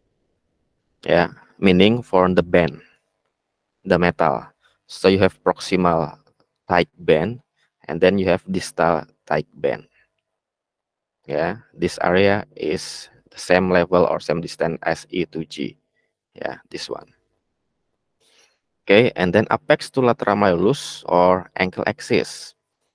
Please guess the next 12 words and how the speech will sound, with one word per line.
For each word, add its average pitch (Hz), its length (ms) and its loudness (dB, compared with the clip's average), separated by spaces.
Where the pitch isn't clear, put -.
And 78 220 -8
then 92 380 2
going 85 220 -2
to 85 100 -4
distal 82 320 -2
tip - 200 2
of - 160 -2
the 80 140 0
medial 78 320 -2
malleolus. 69 680 -8
Yeah. - 260 -2
Here 92 300 4